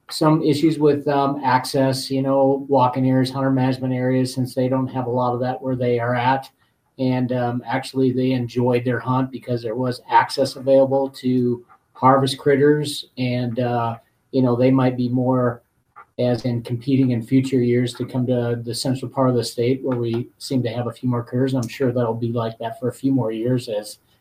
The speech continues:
other parts of the state start to rebound. But I don't think this year is any different than the past. Certainly you have people that, uh, make mistakes, which are things that happen, but, um, and then other people that are just, you know, stupid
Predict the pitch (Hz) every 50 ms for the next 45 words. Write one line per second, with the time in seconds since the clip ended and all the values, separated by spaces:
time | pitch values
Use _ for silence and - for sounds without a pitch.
0 | _ _ _ _ _ 135 127 131 120 - - 131 123 123 - 127 120 113 - -
1 | - 113 117 120 117 - - 120 120 120 - 127 117 123 139 156 - 101 98 110
2 | 117 135 127 127 117 113 - - _ _ _ _ _ _ _ _ _ - 165 190
3 | 196 190 180 - 180 151 131 160 156 147 - 165 156 156 139 156 147 151 156 151
4 | 139 147 147 170 160 160 - - - 135 131 131 135 131 - - 151 147 143 147
5 | 147 143 135 135 135 131 131 135 135 135 135 135 135 139 135 127 127 - - 143
6 | 135 131 135 131 131 131 131 131 135 135 131 - - 139 131 131 131 131 - -
7 | 139 127 127 - - 127 127 135 127 127 123 - - _ _ _ _ _ _ -
8 | - 131 135 131 131 139 131 123 135 143 131 127 127 139 139 139 143 131 131 127
9 | - - - 131 131 131 131 123 127 131 131 135 135 135 131 127 127 131 - 131
10 | 131 131 139 131 123 123 120 120 123 120 110 - - - _ _ 131 127 117 120
11 | 120 123 120 - - - 139 123 - - 107 107 120